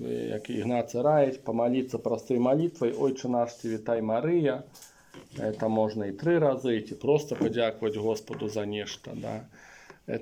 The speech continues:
тэкст, канешне, вялікі, можа, вас нешта зусім іншае зацэпіць. Кажа, вот, ну, ну, ён цэлую кнігу пасвяціў, разважаючы пра Еўхарыстыю. Зрэшты, этому быў прысвечаны вінаграднік. Ну,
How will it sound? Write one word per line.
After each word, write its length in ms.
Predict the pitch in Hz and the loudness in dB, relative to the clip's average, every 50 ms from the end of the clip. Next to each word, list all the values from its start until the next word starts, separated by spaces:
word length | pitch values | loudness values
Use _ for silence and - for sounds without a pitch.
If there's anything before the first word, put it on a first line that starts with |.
| - 185 | 2 2
тэкст, 240 | 185 185 185 - - | 2 2 0 -4 0
канешне, 480 | 147 139 147 156 147 - - 147 131 | 2 2 2 2 2 0 2 0 2
вялікі, 640 | 123 131 131 131 147 165 196 196 196 196 - 117 107 110 | 2 2 2 2 2 2 2 0 -2 -2 -2 0 2 2
можа, 180 | 117 117 123 120 | 2 2 2 2
вас 220 | 120 120 117 - 135 | 2 2 2 0 0
нешта 300 | 123 117 120 - 117 110 123 | 0 0 -2 -4 -6 -2 2
зусім 440 | 139 143 135 135 - - 151 143 139 131 | 2 2 2 2 0 2 2 4 4 2
іншае 300 | 120 117 - 113 110 107 104 | 0 0 -2 -2 -2 0 0
зацэпіць. 640 | 110 110 110 - 120 107 - - - - - - - _ - - | -2 -2 -2 -2 -2 -2 -2 -4 -10 -16 -18 -20 -20 _ -16 -10
Кажа, 240 | - 110 104 104 101 | -8 -4 -2 -2 -2
вот, 240 | 101 101 - - | -4 -6 -6 -6
ну, 320 | 110 107 104 104 107 110 110 110 | -6 -4 -2 -2 -2 0 0 0
ну, 160 | 107 113 143 160 160 160 147 | 2 2 4 4 4 4 2
ён 80 | 135 | 2
цэлую 320 | 131 - 139 139 135 131 131 | 2 2 2 4 4 2 0
кнігу 320 | 131 143 143 139 139 131 | 2 2 2 2 2 0
пасвяціў, 640 | - - 113 - - 123 113 107 - 131 135 127 123 | -2 -2 -4 -2 0 -2 -2 0 0 -2 -2 0 -2
разважаючы 720 | 120 110 - 113 110 104 113 113 113 113 107 - - 104 | -4 -4 -4 -4 -2 0 0 0 2 0 -2 -4 -6 -8
пра 160 | - - 110 107 | -4 0 0 0
Еўхарыстыю. 720 | 104 - - 110 110 107 98 - - - - 101 92 90 - - - - - | 0 0 0 -2 0 0 -2 -4 -8 -10 -8 -10 -10 -10 -12 -16 -18 -12 -6
Зрэшты, 320 | 104 110 117 113 - - | -4 -4 -4 -4 -6 -8
этому 240 | 110 110 117 113 107 | -8 -6 -4 -6 -4
быў 160 | 95 107 104 | -2 -2 -4
прысвечаны 560 | 104 110 107 - - 110 107 - - 110 104 | -4 -4 -8 -8 -8 -8 -8 -6 -6 -6 -4
вінаграднік. 640 | 101 104 110 107 107 107 101 98 92 95 101 104 - - 110 | -4 -4 -4 -4 -4 -4 -4 -4 -4 -6 -8 -10 -10 -8 -6
Ну, 80 | 117 | -4